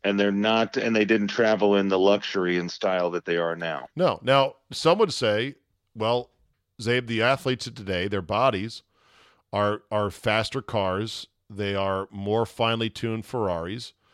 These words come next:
Speaker 2: And so more things break, more soft tissue, more connective tissue, that kind of stuff.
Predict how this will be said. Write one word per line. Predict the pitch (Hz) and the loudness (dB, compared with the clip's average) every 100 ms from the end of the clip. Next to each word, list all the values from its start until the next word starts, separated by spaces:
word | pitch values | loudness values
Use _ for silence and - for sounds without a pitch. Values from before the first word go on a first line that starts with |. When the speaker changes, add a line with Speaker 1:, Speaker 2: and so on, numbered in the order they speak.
| _ _ - | _ _ -8
Speaker 2:
And | 110 | -6
so | - 117 | 0 0
more | 104 101 107 | 0 0 0
things | - 104 110 | -2 -6 -6
break, | - 135 143 - - _ _ | -2 0 0 -4 -18 _ _
more | 92 98 | -10 -8
soft | - 113 101 - | -4 -2 -2 -2
tissue, | 127 127 - 135 | -2 -2 -2 -6
more | 123 95 | -4 -4
connective | - 95 110 117 127 113 | -6 -4 -4 -2 -4 -4
tissue, | - 120 - 123 117 | -2 -2 -2 -6 -4
that | 107 - | -4 -4
kind | 113 110 | -4 -4
of | 104 | -4
stuff. | - 110 113 | -2 0 -2